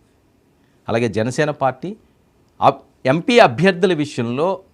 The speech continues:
వీళ్ళకి ఆ అవకాశం ఉందా? తెలుగుదేశం పార్టీకి ఉంది, కానీ మరి అది ఇచ్చే ఛాన్స్ ఉందా లేదా? ఆయన ఎవరికి హామీలు ఇచ్చారో అదొక ఇబ్బందికర పరిస్థితి. ఎందుకంటే నిన్న కొన్ని ఎంపీ స్థానాలు ప్రకటన చేశారు, కానీ నరసాపురం జోలికి వెళ్ళలేదు.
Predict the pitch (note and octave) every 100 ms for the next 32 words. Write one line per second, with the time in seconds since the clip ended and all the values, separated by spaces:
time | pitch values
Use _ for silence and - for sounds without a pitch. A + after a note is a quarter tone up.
0 | _ _ _ _ _ _ _ _ _ _
1 | B2+ F#3+ A3+ F#3 D#3 C#3+ F3 E3+ C3 G2+
2 | E2+ - _ _ _ _ _ _ _ _
3 | _ C3 D3+ F#3 G3 E3+ D#3+ D#3 F3 F#3+
4 | A3 _ B2 C3+ A#2+ - _ _ _ _
5 | _ - F#3+ B3 A#3 _ A#2 C3+ C#3 C3
6 | C3+ C3+ - A3 E3+ E3 - D3+ E3 B2
7 | G#2+ A2+ D3 D3+ D3+ D#3 C#3 C#3+ C#3 A#2
8 | G#2 F2 - _ - A2 A#2+ C3 C#3 B2+
9 | B2 A#2 A2+ A2 G#2 F2+ A#2+ D3+ D#3 C#3
10 | A#2 G2+ - - _ - B2 C3+ D#3+ C#3+
11 | C3 A#2+ A#2+ A2+ B2+ C#3+ C3+ C3 C3 A#2
12 | A#2 G#2+ C3 B2 B2 A2+ D#3 A#2 D3 C#3
13 | C#3 A#2+ A2+ C3+ A#2 G#2 E2+